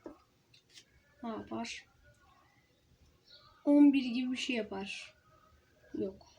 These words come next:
On bir yapmaz. On beş yapsa. On beş kere on beş, iki yüz yirmi beş yapar zaten. Bu, ha, on yedi yapar zaten değil mi? Bakayım.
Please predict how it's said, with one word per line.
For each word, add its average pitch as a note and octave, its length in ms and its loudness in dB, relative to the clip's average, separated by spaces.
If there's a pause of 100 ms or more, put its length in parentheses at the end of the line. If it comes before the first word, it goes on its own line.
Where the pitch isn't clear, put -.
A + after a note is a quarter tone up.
(500)
On G3+ 220 -8
bir G#3 80 -6
yapmaz. G3+ 580 -14
On A3 160 -6
beş G3+ 240 -12
yapsa. - 360 -18 (880)
On B3+ 140 -4
beş B3 140 -4
kere B3 120 -6
on C4 140 2
beş, C#4+ 140 2
iki - 180 -6
yüz B3 100 -4
yirmi B3+ 160 -4
beş B3+ 240 -8
yapar - 260 -10
zaten. G#3+ 580 -10 (1600)
Bu, B3 400 -8 (540)
ha, D4+ 360 4
on D#4+ 160 12
yedi D#4+ 240 12
yapar G#3+ 260 -4
zaten G3+ 420 -6
değil D#4 100 6
mi? A#3+ 80 0
Bakayım. G#3+ 480 -6